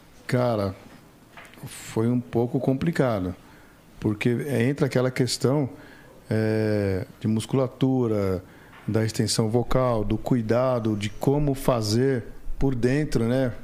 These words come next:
Falando popularmente, é,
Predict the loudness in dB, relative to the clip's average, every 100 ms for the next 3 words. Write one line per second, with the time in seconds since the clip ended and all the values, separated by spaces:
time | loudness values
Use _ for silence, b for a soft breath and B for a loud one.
0 | -10 -6 -2 0 0 0 0 0 2 2
1 | 0 -2 -6 B B B B B B 0
2 | 0 2 0 2 2 2 0 0